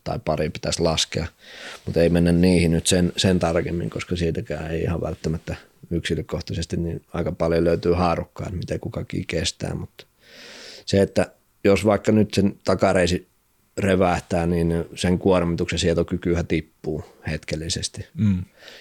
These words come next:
Speaker 1: Ja sit se, että se ei voi todennäköisesti tää kyseinen, ö, vamman saanut, niin ei voi lähteä tietenkään juoksemaan ihan viittäsataa metriä tosta noin vaan, vaan hänen pitää sitten ekan, nimenomaan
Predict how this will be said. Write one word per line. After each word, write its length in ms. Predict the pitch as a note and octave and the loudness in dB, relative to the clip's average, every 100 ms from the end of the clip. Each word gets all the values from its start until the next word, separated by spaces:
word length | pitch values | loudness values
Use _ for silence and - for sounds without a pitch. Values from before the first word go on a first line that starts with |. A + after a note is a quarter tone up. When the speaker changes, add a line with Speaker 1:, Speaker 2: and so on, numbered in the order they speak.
| _ | _
Speaker 1:
Ja 300 | F2 E2 D#2 _ | 0 0 -2 _
sit 220 | - F2+ - | 0 0 2
se, 160 | F2 | 2
että 180 | E2+ F#2+ | 2 0
se 260 | E2+ E2+ - _ _ _ _ | 0 0 -2 _ _ _ _
ei 200 | G2+ F#2 | 2 4
voi 200 | F#2 F#2 | 6 4
todennäköisesti 800 | - G#2 F#2+ F2 E2+ E2+ E2+ F2+ - | 4 4 4 4 2 0 0 -4 -2
tää 180 | F2+ E2 | 2 2
kyseinen, 580 | F#2+ F2+ F2 E2 D#2+ D#2 _ _ _ | 2 2 2 2 -2 -4 _ _ _
ö, 260 | F#2+ F2 F2 | 2 2 4
vamman 360 | G2 F#2 F2 E2+ | 4 4 2 2
saanut, 440 | G2+ F2 E2 D#2 - | 4 4 2 -4 -6
niin 260 | D#2+ - - | -6 -8 -4
ei 180 | E2 D#2+ | 0 2
voi 180 | E2+ | 2
lähteä 480 | F2 E2 - F2 E2 - | 2 0 -2 -4 -4 -2
tietenkään 480 | G2+ F2 F#2+ F2+ G2 | 0 2 0 2 4
juoksemaan 580 | G#2 F2+ F#2 F2 F2 F2+ | 4 4 -2 -2 -2 0
ihan 220 | F2+ - - - - - - - | 0 -2 -8 -20 -20 -20 -10 0
viittäsataa 560 | F#2+ - E2+ D#2+ D#2+ | 2 2 0 2 0
metriä 380 | D#2 D#2 F2+ E2 | -2 -4 -2 -2
tosta 360 | - F2+ - - | -2 -2 -4 -8
noin 180 | E2+ - | -8 -10
vaan, 160 | B1+ - | -14 -14
vaan 160 | D2 F2 - _ | -12 -12 -14 _
hänen 280 | - E2+ D#2+ | -4 -2 -2
pitää 240 | - E2 | 0 0
sitten 320 | E2 E2+ E2+ F2 | 0 -2 0 0
ekan, 320 | F#2 F2 E2 - | 2 0 -2 -2
nimenomaan 680 | F2+ E2+ E2 E2+ E2+ D2+ | 0 2 2 2 0 -2